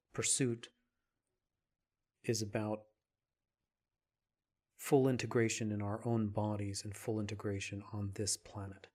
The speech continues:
in this world. So we can't, we can't escape the world. We're not, we're not going to escape the effects of our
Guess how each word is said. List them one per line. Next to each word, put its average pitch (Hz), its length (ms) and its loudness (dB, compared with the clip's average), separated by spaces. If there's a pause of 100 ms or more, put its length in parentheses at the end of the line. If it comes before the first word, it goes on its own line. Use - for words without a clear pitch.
(920)
in 104 140 -8
this 110 260 2
world. 110 400 -4 (1300)
So - 180 2
we 117 140 2
can't, 123 480 -2
we 123 100 -2
can't 120 260 -2
escape 117 400 2
the 117 60 -2
world. 107 360 -2
We're 107 140 -2
not, 107 260 -4 (140)
we're 113 120 -2
not 110 260 -2
going 107 220 -4
to 104 80 -4
escape 104 360 -4
the 101 100 -6
effects - 440 -4
of 101 140 -6
our 98 300 -8